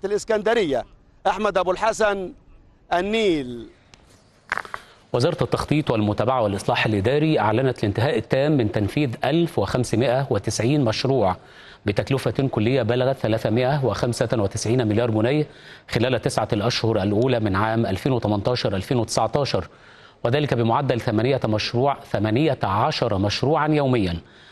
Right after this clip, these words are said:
Speaker 2: مشيرة إلى أن إجمالي عدد المشروعات المنفذة خلال الربع الثالث فقط من عام ألفين وتمنتاشر ألفين وتسعتاشر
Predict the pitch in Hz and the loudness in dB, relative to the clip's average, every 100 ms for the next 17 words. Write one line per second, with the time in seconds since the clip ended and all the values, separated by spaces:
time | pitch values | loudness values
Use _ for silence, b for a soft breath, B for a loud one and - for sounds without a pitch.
0 | B - 85 - 117 110 143 151 104 110 | B -10 -4 0 0 0 0 2 2 2
1 | 110 98 104 135 117 113 123 104 98 113 | 2 2 2 2 2 0 0 0 0 0
2 | 113 104 123 104 98 98 - 131 98 - | 0 0 0 0 0 -2 -2 -2 0 -2
3 | 104 117 104 117 120 98 - 123 101 - | 0 0 0 0 0 -2 -2 -2 -2 -2
4 | 131 - 101 - B B B B 101 101 | -2 -2 -4 -6 B B B B -2 0
5 | 117 107 - 101 - 147 120 107 104 117 | 0 -2 -2 -2 -2 -2 0 0 0 0
6 | 107 107 95 98 127 104 - 107 98 135 | -2 -2 -4 -2 -2 -2 -2 -2 0 0
7 | 131 143 | 0 -2